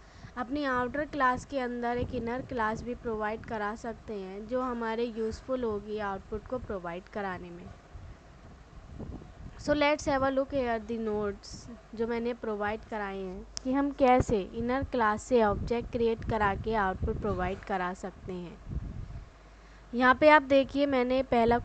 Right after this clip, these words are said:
code लिख रखा है यहाँ पे outer class and inner class के लिए। Then यहाँ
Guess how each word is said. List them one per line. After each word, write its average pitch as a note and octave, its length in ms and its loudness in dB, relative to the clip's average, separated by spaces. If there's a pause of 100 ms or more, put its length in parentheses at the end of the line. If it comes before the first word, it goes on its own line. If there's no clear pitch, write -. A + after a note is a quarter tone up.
code B3+ 280 6
लिख B3+ 180 6
रखा A3+ 380 2
है G3+ 280 6
यहाँ F#3+ 320 -2
पे F#3 200 -4 (2250)
outer A3 360 4 (100)
class A3 360 4
and A#3 200 0
inner A#3 280 0 (100)
class G#3+ 340 2
के G#3+ 160 0
लिए। G3 260 -2 (1040)
Then D4 220 4
यहाँ C#4 200 6